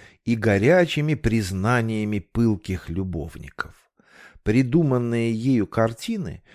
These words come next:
вперемешку с книжными историями иногда снились ей по ночам — и юная Маша, просыпаясь, даже плакала от досады, в бессилии кусая подушку,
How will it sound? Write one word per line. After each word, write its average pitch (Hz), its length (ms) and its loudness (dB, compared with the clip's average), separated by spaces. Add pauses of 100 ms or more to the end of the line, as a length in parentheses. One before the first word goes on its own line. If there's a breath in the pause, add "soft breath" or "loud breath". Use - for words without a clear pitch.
(140 soft breath)
вперемешку 175 880 2
с - 140 -4
книжными 113 760 -2
историями 104 800 -2 (340 soft breath)
иногда 123 560 4
снились 135 720 -4
ей 123 220 0
по 104 160 -4
ночам — 110 640 -4 (380 soft breath)
и 127 100 -4
юная 127 580 -2
Маша, 180 560 -2 (300 loud breath)
просыпаясь, 185 800 2
даже 180 340 4
плакала 185 800 4
от 127 160 2
досады, 151 720 4 (260 loud breath)
в 113 160 -2
бессилии 127 680 -2
кусая 117 560 0
подушку, 147 720 -4